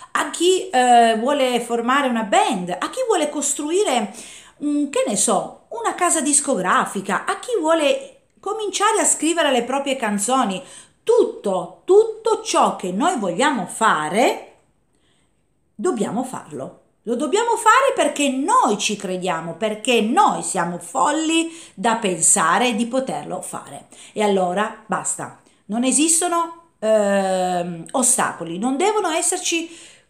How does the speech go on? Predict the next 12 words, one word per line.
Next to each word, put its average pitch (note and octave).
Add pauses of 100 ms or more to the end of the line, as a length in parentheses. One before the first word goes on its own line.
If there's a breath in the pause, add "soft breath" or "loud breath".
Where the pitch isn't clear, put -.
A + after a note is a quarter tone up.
(160)
cose, G#4 (280 loud breath)
eh, B3+
situazioni, F4
persone C4
che C#4
ci C#4
bloccano. - (240)
Quindi D#4+ (380 soft breath)
ti D4+
auguro G3+
veramente B3+
di, A#3+